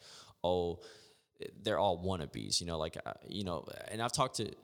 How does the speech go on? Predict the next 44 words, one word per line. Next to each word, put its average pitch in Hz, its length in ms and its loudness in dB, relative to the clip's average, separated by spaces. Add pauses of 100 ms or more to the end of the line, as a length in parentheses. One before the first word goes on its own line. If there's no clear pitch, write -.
(160)
a 101 60 -2
couple 101 260 2
business 87 340 -2
owners. 85 300 -4
It's 87 140 -2
just 87 180 -4
like, 73 160 0
"Well, 85 540 0 (400)
um, 87 400 -4 (140)
like, 85 240 -6
what's 101 360 0
the 92 140 0
investment 85 540 0
in 64 180 -8
that?" 57 240 -6
Or, 85 140 -4
like, 85 180 -6
"What's 98 160 0
the 104 80 2
money 92 300 -2
making 73 340 -8
in 58 160 -10
that?" 57 240 -8
Or, 82 80 -4
like, 82 260 -4
"What's 85 280 0
the 92 80 -4
goal?" 71 360 -4 (300)
And 101 140 -2
then 104 100 -2
when 98 80 -4
people 107 260 0
talk - 260 -2
about, 92 180 -2
like, 87 180 -6
"Oh, 131 220 0
but 95 200 -4
I'm 90 140 -6
actually 85 240 -6
impacting 87 540 -6
people. 82 280 -8
Like, 85 160 -4
I'm 98 140 -6
actually, 92 600 -6